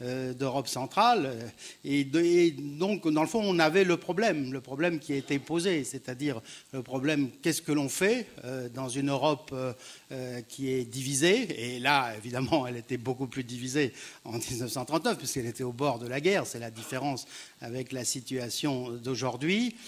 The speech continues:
Et que ça, et ça pose évidemment un problème fondamental, un problème fondamental, euh, pour, euh,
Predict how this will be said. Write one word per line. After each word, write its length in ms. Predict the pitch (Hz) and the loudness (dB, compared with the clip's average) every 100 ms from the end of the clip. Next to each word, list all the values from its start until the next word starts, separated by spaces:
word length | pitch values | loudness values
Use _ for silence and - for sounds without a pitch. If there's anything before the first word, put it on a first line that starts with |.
| - - | -18 2
Et 180 | 156 170 | 4 6
que 120 | 165 | 6
ça, 280 | - 147 - | 6 4 2
et 120 | 190 165 | 2 4
ça 180 | 165 | 4
pose 320 | 147 185 214 156 | 4 6 6 4
évidemment 360 | 139 135 175 | 2 2 2
un 100 | 151 | 2
problème 440 | 127 127 135 156 139 | 0 -4 0 0 -2
fondamental, 840 | 151 139 123 120 117 185 240 175 - - - _ | -4 -4 -2 -4 -2 -2 0 -2 -8 -20 -20 _
un 80 | 127 | -8
problème 380 | 127 139 151 143 | -4 0 2 0
fondamental, 720 | 151 143 131 131 127 196 233 | 0 2 2 0 4 4 4
euh, 160 | 143 135 | 2 -2
pour, 380 | 127 147 135 123 | -4 -4 -2 0
euh, 320 | 123 120 120 | -2 -4 -8